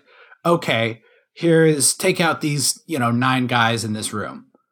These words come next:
You know, like, everything is very thought out. Like, it's like, you've gotta figure out that you need to smoke a cigarette to <laughs> get,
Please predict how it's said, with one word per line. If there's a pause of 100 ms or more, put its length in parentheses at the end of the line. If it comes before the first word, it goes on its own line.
(260)
You
know,
like,
everything
is
very (440)
thought
out.
Like,
it's
like,
you've
gotta
figure
out
that
you
need
to
smoke
a
cigarette
to
<laughs>
get,